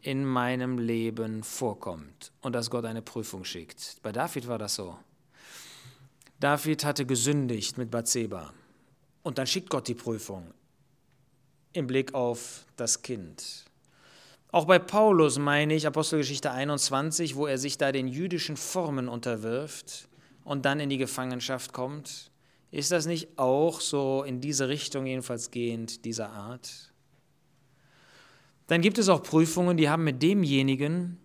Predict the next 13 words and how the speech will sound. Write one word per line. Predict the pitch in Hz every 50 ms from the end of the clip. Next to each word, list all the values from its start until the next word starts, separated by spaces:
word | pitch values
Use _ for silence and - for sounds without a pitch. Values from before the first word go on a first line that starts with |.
| _ _ -
der | 147 143
geprüft | 135 127 131 - 143 143 143 139 139 -
wird, | 143 143 143 143 - - - _ _ _ _ _
überhaupt | - 147 170 196 196 160 147 165 160 160 147 123 131 127 127 123 131 - -
nichts | 120 117 117 - - - - -
zu | - - 123
tun. | 120 - - 117 101 87 78 76 73 - - - - _ _ _ _ _ _ _ _ - - _ _
Sie | - 139 139
haben | 143 151
eine | 151 147 143 131 120
Botschaft | 113 110 123 143 160 190 185 - - 190 190 196 190 - - - - - - - - _ _ _ _ _ _ _ _ _
an | - 143 151 - -
andere. | - 165 156 131 117 107 107 98 92 - 95